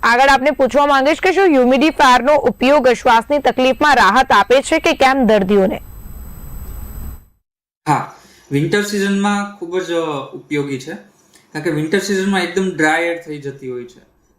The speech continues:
Speaker 2: અને એક, અ, એક્ઝેગરેટિંગ ફેક્ટર છે અથવા રિસ્ક ફેક્ટર છે. એટલે જો રૂમમાં પ્રોપર હ્યુમિડિટી મેન્ટેન થાય અને રૂમ ટેમ્પરેચર પણ રેગ્યુલર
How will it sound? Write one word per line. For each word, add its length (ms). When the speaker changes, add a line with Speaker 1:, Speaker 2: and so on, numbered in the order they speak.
Speaker 2:
અને 140
એક, 420
અ, 340
એક્ઝેગરેટિંગ 680
ફેક્ટર 360
છે 120
અથવા 220
રિસ્ક 300
ફેક્ટર 300
છે. 180
એટલે 840
જો 180
રૂમમાં 480
પ્રોપર 320
હ્યુમિડિટી 440
મેન્ટેન 480
થાય 240
અને 440
રૂમ 240
ટેમ્પરેચર 480
પણ 180
રેગ્યુલર 460